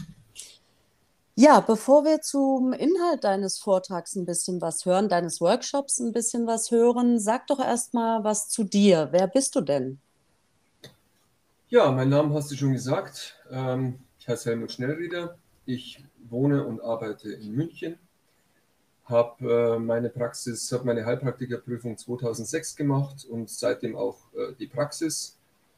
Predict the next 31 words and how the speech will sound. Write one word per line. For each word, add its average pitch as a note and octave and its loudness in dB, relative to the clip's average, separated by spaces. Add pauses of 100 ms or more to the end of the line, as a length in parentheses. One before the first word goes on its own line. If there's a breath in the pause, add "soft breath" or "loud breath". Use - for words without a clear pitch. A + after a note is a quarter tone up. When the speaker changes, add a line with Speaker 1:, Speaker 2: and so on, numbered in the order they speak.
(500)
Speaker 2:
Anfangs C3 2
hab A#2 2
ich A#2 -6
chinesische A2+ -4
Medizin A2+ -8
studiert D#3 -2 (440)
und B2 -2
auch, G#2+ -8
äh, A2 -12
praktiziert. D3 -4 (840)
Und C3+ 2
dann B2 6
Homöopathie B2 0
studiert B2 0 (180)
und A#2 -12
war A2+ -2
dann A#2 2
so A#2+ 0
fasziniert B2 -2
von A#2+ -4
der A#2 -2
Homöopathie, A#2 -2
dass A2+ -4
ich G#2+ -14
heute A2+ -2 (560)
im A#2 -2
Wesentlichen A#2+ -2
nur B2+ 4
noch A2 -4
das - -6
mache. D3+ 0